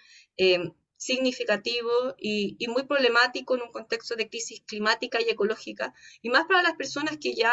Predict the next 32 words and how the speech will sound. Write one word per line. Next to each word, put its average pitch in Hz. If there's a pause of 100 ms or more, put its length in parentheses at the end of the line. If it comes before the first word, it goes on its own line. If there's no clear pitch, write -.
(120)
hemos 247
visto 226
varias 233
encuestas, 247
incluso 226
la 202
misma 240
encuesta 233
cadem, 233
que 196
no 208
es 190
una 214
encuesta 214
nuestra, 233
¿cierto? 220 (380)
Eh, 220
dice 330
que 254
el 240
noventa 220
y 185
dos 196
por 269
ciento 277
de 269
las 269
chilenas 262
y -
los 262
chilenos 262
están, 247